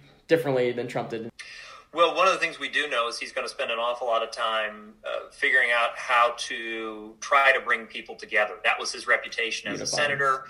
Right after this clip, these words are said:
Speaker 1: Yeah.
Speaker 2: Um, no matter what people wanna say about the Obama-Biden administration, there were a number of instances where they, where they worked to bring people together as well. At a time when we're as polarized as we are, there's a lot of talk that this is essential to try and bring people together.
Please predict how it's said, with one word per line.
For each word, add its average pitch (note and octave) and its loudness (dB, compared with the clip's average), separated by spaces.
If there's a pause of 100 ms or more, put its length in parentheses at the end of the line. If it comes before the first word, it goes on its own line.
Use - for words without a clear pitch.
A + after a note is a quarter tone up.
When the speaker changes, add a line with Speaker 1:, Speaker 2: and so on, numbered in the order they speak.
Speaker 1:
Yeah. - -14 (420)
Speaker 2:
Um, - 4 (200)
no A#2+ -8
matter A#2+ 4
what B2+ 4
people A#2+ -6
wanna A#2 2
say A#2+ 6
about A2 4
the A#2 -6
Obama-Biden A2 4
administration, A2 -2
there A2 0
were A#2 -2
a - -10
number A2 0
of - -2
instances - -8
where A2 -4
they, A2+ 0
where G#2+ -2
they - 4
worked A2 -6
to A2 -10
bring G#2+ -2
people A2 -10
together G2+ 0
as - -12
well. A#2 4 (320)
At B2 6
a A#2+ 6
time C3 6
when A#2 -8
we're A#2 2
as - -6
polarized C3 4
as - -10
we A2+ 0
are, A2+ 6
there's G#2+ -4
a G#2 -6
lot G#2+ 4
of A2+ 0 (320)
talk A#2 2
that - 0
this A2+ -2
is G#2 -8
essential - 0
to - -12
try - 4
and G#2+ 0
bring A2+ -2
people A#2 -10
together. A2 2